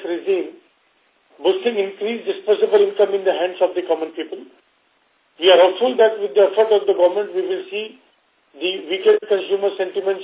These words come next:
strengthen over a period of time. I'm happy to share that the company has gained the momentum in sales,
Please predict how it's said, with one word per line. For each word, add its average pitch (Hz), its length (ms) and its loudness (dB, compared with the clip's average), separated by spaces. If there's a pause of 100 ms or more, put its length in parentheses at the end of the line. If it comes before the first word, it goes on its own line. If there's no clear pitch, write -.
(160)
strengthen 185 400 -6 (240)
over 175 320 4
a 175 80 -4
period 165 240 2
of - 160 -4
time. 127 240 -2 (1400)
I'm 170 80 2
happy 175 240 2
to 269 140 -2 (100)
share 226 240 8
that 214 160 4
the 220 80 -2
company 220 460 -2
has 208 180 2
gained 208 480 0
the 170 80 -4
momentum 202 480 -2
in 202 240 -2
sales, 185 300 0